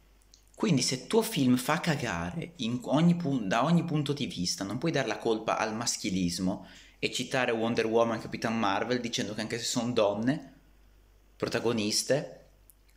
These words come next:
è un film maschilista. A prescindere se una donna protagonista non può essere un film maschilista, ma, ma ragazzi, cioè, le Charlie's Angels, che ai tempi, non, quando uscì il film nel duemilauno con Drew Barrymore, Lucy Liu,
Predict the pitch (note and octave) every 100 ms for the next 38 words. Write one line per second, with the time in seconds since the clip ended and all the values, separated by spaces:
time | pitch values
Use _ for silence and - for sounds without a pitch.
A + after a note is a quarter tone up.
0 | _ _ - B2+ A#2 G#2+ - F#2 E2+ E2+
1 | - F#2 - - _ - - B2+ D#3+ E2+
2 | E2+ G2 F2+ E2+ E2+ G2+ F#2+ F2+ F2 E2+
3 | E2+ E2+ - E2 D#2+ - - - - -
4 | - - - _ _ _ _ - G#2 F#2+
5 | D#2+ - G2+ F#2+ C#3 - - - - _
6 | _ _ _ _ _ _ _ - - -
7 | - - - - - A2+ C#3+ C#3 C#3 -
8 | A#2 B2+ A#2 F2 E2+ - - _ _ -
9 | _ _ _ _ - - _ - C#3+ -
10 | A2+ C3+ - A#2 B2 B2+ B2+ A#2+ G#2 A2
11 | A#2+ A#2 A#2+ - B2+ G2+ A2 G#2+ C3 A2+
12 | G#2+ A2 A2+ B2 A#2+ A2 G2+ G2+ A2+ F#2
13 | F#2+ A#2+ A#2 A#2 G#2+ G2+ G2 A2 G#2+ B2
14 | A#2 A2+